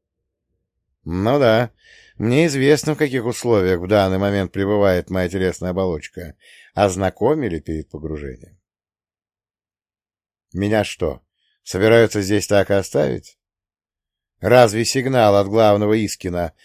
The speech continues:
на пост дежурного техника не поступил?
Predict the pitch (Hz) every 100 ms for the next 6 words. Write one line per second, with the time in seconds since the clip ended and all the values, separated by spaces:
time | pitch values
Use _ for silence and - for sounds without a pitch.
0 | _ _ 107 113 - 127 85 87 110 110
1 | 104 101 104 98 - 95 95 90 85 -
2 | 82 90 113 143